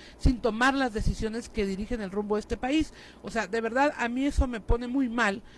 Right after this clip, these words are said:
porque creo que también el tema de la participación política es un tema toral para poder lograr, eh, el avance en los derechos de las mujeres. Y si hay mujeres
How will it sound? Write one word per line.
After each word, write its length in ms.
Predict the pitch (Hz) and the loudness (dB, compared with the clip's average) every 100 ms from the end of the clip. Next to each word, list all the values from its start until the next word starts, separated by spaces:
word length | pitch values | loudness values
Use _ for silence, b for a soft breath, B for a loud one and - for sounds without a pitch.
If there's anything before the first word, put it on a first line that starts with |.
| B B | B B
porque 280 | 208 - 214 | -4 -2 0
creo 320 | 233 233 240 | 2 2 2
que 120 | 240 | -2
también 640 | - 196 208 233 247 254 - B B B - - - | -2 -2 0 4 4 4 -2 B B B -20 -18 -6
el 180 | 214 202 | -6 0
tema 240 | 269 294 | 2 4
de 60 | 285 | 4
la 160 | 226 | 2
participación 880 | 208 185 190 - 196 208 - 247 254 | 0 -4 -4 -4 0 0 0 -4 -2
política 720 | - 240 240 - 226 196 208 - | 2 0 0 -8 -6 -4 -4 -6
es 200 | 214 254 | -2 -2
un 140 | 226 | 0
tema 420 | 233 220 226 226 - - - - | -4 -2 0 -2 -4 -20 -20 -4
toral 500 | 247 214 214 285 330 - - - | 2 4 6 4 4 -2 -10 -4
para 240 | 214 202 | -2 0
poder 280 | - 208 220 | 0 0 0
lograr, 520 | 240 226 220 208 240 - B B - | 2 4 6 6 4 -2 B B -2
eh, 680 | 196 190 190 190 185 180 - | 2 4 4 2 2 0 -2
el 140 | 214 | 0
avance 380 | 208 202 226 226 | 2 2 0 2
en 80 | 247 | 0
los 140 | 208 | -2
derechos 420 | 185 190 185 214 190 | -4 -4 0 -2 0
de 80 | |
las 220 | 175 170 175 | -4 -4 -6
mujeres. 420 | 170 185 160 - B B B | -8 -10 -10 -12 B B B
Y 80 | 240 | 4
si 160 | - | 6
hay 160 | 285 294 | 8 6
mujeres 640 | 320 330 - 277 185 165 | 4 2 4 2 0 -4